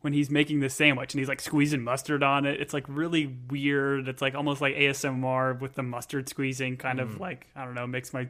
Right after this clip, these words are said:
Speaker 1: skin crawl a little bit.
Speaker 2: Oh, it didn't
Speaker 1: But
Speaker 2: make you hungry?
Speaker 1: it
Speaker 2: Oh, that
Speaker 1: <laughs>
Speaker 2: roast beef
Speaker 1: No.
Speaker 2: sandwich with mustard just made me very hungry.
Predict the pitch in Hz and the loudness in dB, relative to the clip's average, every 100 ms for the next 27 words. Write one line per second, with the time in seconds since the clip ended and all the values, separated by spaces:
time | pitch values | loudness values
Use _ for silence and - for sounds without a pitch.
0 | - - 135 131 143 131 131 135 135 143 | -10 -4 -2 0 2 4 4 0 4 4
1 | 147 139 135 147 170 151 151 151 135 131 | 4 4 2 2 2 6 6 6 0 0
2 | 131 180 165 156 - - 113 104 107 117 | 4 6 6 2 -10 -6 -2 0 0 0
3 | - 123 120 - 120 - 208 185 117 110 | 0 0 0 0 -2 4 4 4 2 -2
4 | - 117 104 110 104 - 113 101 95 110 | -4 -6 -4 -4 -4 -4 -4 -6 -6 -14
5 | - - 120 104 104 123 123 127 120 123 | -14 -14 -10 -10 -10 -14 -12 -10 -8 -8
6 | 120 139 143 | -12 -14 -14